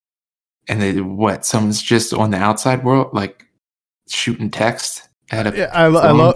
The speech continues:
Speaker 2: yeah. It, it should be noted that, like, the, it's, it's one text, and it's like, eh,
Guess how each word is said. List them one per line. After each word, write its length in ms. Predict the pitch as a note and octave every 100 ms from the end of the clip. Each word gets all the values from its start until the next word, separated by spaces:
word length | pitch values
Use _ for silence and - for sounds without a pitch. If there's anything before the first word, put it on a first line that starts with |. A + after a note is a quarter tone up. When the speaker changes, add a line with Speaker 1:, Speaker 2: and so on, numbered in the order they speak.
| -
Speaker 2:
yeah. 300 | D3 A2+ F#2+ - - - _ _ -
It, 160 | G3 G3
it 100 | F3+
should 220 | - B3
be 120 | G#3+
noted 340 | D#3+ D#3 D3+ A#2+
that, 200 | A#2+ A2
like, 500 | A#2 A2+ A2 - - _ _ _ _ _ _ _
the, 360 | C3+ C#3+ C3+ - - _ _
it's, 240 | C#3+ - -
it's 180 | B2+ -
one 300 | B2 F3 A3+
text, 640 | - A#2 E2+ - - - - _
and 180 | C3 C3
it's 160 | B2+ -
like, 380 | C3 A#2 - - _ _ _ _ _ _
eh, 100 | C#3+